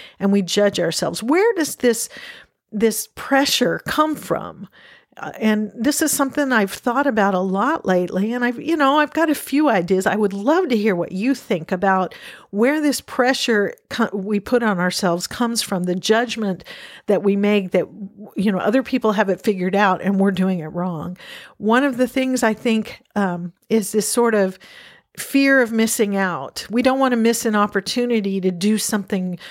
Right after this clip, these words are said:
great or do something better. And it, it makes it hard for us to sort of settle into our own systems and our own lu-, routines, because what if the way I'm doing it i-, is wrong?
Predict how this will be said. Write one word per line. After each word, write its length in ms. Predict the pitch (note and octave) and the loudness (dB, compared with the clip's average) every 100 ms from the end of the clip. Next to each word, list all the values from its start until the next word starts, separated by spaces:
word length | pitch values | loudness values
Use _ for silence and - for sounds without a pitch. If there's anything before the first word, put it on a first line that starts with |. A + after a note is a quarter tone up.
| - G3 | -14 -6
great 460 | F#3+ A3 G3+ F#3 | 2 4 2 0
or 180 | F#3 G#3 | -4 -2
do 160 | F#3+ G3+ | 2 2
something 540 | G3+ A3 G3+ F#3 F3+ | 2 -2 -2 -2 0
better. 520 | E3+ A#3+ C4 F3 F3+ - - - - | 2 2 2 2 0 -6 -18 -20 -6
And 340 | - G#3 G3+ - - | 0 0 0 -6 -8
it, 60 | A3 G#3 | -8 -2
it 100 | G#3+ | 0
makes 260 | A3+ A#3+ B3+ | 2 2 0
it 100 | F#3 | 2
hard 300 | B3 C4 C4+ | 2 2 0
for 160 | A#3+ | 0
us 160 | G3+ - | 0 0
to 100 | - | -4
sort 300 | F#3+ A#3 G#3 | -2 0 0
of 100 | G3 | -2
settle 500 | - - B3 B3 A#3 | -4 0 2 2 2
into 420 | A3 A3 G#3+ A3+ | 2 -2 -4 -2
our 200 | G3 F#3 | 0 0
own 400 | - G3+ A3+ A3+ | 0 0 2 0
systems 640 | G#3 - A#3+ - A3+ G#3 G#3 | -2 -2 -2 -2 -4 -4 -2
and 80 | |
our 180 | G3 G3 | -2 0
own 200 | G3 G3 | 0 -2
lu-, 220 | F#3 F#3 - | -4 -6 -6
routines, 500 | E3+ F#3 F#3 D4 C4+ | -6 -4 -4 -6 -4
because 300 | A3 A3 G#3 - - - - - | -4 -4 -6 -8 -20 -20 -20 -8
what 240 | G3+ C4+ | 0 2
if 320 | D4+ C4+ - - - _ | 4 2 0 -12 -20 _
the 140 | F#3+ | -2
way 180 | G#3+ A3 | 0 0
I'm 180 | A3 G#3 | 0 0
doing 340 | G#3+ A3+ A#3 | 0 0 0
it 280 | G#3 F#3+ - _ _ _ - | 0 -2 -2 _ _ _ -12
i-, 100 | F3+ - | -12 -4
is 240 | G#3+ F#3+ F#3+ | 0 0 2
wrong? 560 | G#3 A#3 A#3+ B3 B3 | 2 2 4 2 0